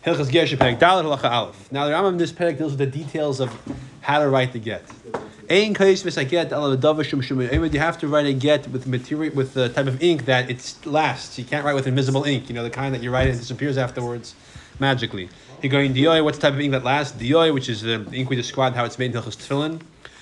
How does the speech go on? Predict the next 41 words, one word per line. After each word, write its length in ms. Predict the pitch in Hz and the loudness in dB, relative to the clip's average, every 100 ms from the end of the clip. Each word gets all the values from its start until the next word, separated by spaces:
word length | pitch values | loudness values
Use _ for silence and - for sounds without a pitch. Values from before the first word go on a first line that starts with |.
| - - - | -20 -12 -2
Uh, 280 | 117 113 | 0 2
the 80 | 110 | 0
sikra, 680 | - - 202 185 175 160 143 | -4 -2 -2 2 4 4 2
which 160 | 120 | -4
is 60 | 113 | -6
a 60 | 117 | -4
kind 220 | 135 131 | -2 0
of 300 | 120 - - - | -2 -4 -14 -8
coloring 400 | - 147 143 135 | -2 0 0 2
made 200 | 123 117 | 0 0
from 100 | 127 | -4
clay. 440 | - 185 170 160 151 - - - - - | 2 4 4 2 -4 -14 -20 -20 -20 -8
The 200 | 127 123 | -4 -2
kumus, 440 | - 202 190 175 | 2 4 4 2
the 100 | - | 0
kankantem, 500 | 131 117 170 180 175 | -2 -2 -2 0 0
and 100 | 160 | 0
these 80 | 139 | 0
different 280 | 131 156 147 | 0 -2 0
types 200 | 151 135 | 0 0
of 120 | 127 | -4
colorings 380 | - 165 156 139 | 0 0 0 -2
made 200 | 143 139 | -2 -4
from 100 | 131 | -4
different 200 | 131 131 | -4 0
types 240 | 131 127 | -2 -2
of, 200 | 131 113 | -4 -2
uh, 40 | 123 | -2
uh, 680 | 117 117 113 113 117 113 104 - - | 0 0 -2 -4 -4 -4 -8 -16 -12
metals 440 | 139 131 151 143 127 | -2 2 2 2 0
or, 140 | 123 | -2
or 80 | 113 | -2
dust, 300 | 113 131 127 | 0 0 -2
or 60 | 117 | -4
dust 340 | 135 131 - | -2 -2 -4
from 120 | 123 | -4
metals 360 | 117 127 120 110 | 0 2 0 -2
or 80 | 107 | -6
things 180 | 120 | -6
like 140 | 107 104 | -6 -4
that. 260 | 110 101 | -6 -6